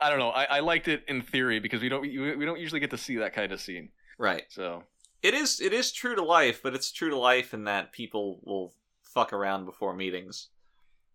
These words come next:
Speaker 1: Yeah, yeah, basically. Uh, yeah, so, so, you know, jumping forward again, um,
Speaker 2: Glad we
Speaker 1: they
Speaker 2: got that
Speaker 1: managed
Speaker 2: in there.
Speaker 1: to, yeah, <laughs> the Enterprise manages to escape,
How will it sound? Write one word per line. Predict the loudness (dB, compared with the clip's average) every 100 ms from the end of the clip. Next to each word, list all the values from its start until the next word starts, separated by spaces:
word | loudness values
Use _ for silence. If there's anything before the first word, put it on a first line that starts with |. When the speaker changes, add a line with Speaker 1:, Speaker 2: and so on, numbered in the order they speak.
| _ -2
Speaker 1:
Yeah, | 0 0 -2 -6
yeah, | -4 -2
basically. | 0 -2 -4 -6 -6 -8 -12 _ _ _ _ _ _ _ _ _ _ _ -10
Uh, | -8 -6 -6 -8 -8 -8
yeah, | -2 -2
so, | 0 -2 -2
so, | -2 -2 -2 -2
you | -2
know, | -2 -6 -12 -10 -4
jumping | -2 -2 -2
forward | -2 -2 0
again, | 0 0 0 -4 -2
um, | 0 0 -4 -10 _ _ _ _ _ _ _ _ -6
Speaker 2:
Glad | 4 6
we | 8
Speaker 1:
they | 6
Speaker 2:
got | 6
that | 8 6
Speaker 1:
managed | 4 0
Speaker 2:
in | -4
there. | -4 -6
Speaker 1:
to, | -10 _ _ _ _ _ _ -6
yeah, | -2 -2 -2
<laughs> | -2 0 -2 -6 -20 -20 -20 _
the | -2
Enterprise | 0 0 2 2 2
manages | 2 0 0 -4 -4
to | -4
escape, | -4 0 0 0